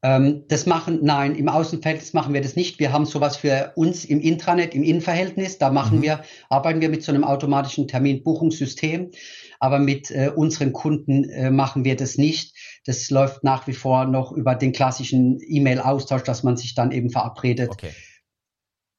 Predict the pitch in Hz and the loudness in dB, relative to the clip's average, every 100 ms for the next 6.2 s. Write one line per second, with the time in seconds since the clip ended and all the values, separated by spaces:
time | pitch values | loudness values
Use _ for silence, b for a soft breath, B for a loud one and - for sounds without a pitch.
0 | _ _ 101 110 104 98 104 _ 120 101 | _ _ -4 0 0 -4 -8 _ -12 -8
1 | 90 B B B B 131 131 143 - - | -8 B B B B -4 -2 -4 -6 -8
2 | - 131 127 127 131 - 143 120 165 175 | -4 -4 -2 -4 -8 -8 -6 -6 -4 -4
3 | 151 - 165 147 120 110 110 110 120 117 | -6 -8 -8 -6 -6 -6 -6 -4 -4 -4
4 | 107 113 110 101 101 87 104 - 101 - | -6 -4 -4 -6 -8 -6 -8 -6 -10 -8
5 | 175 - - - - 92 80 - 80 76 | -12 -12 -16 -16 -10 -8 -8 -10 -10 -12
6 | 73 - | -14 -14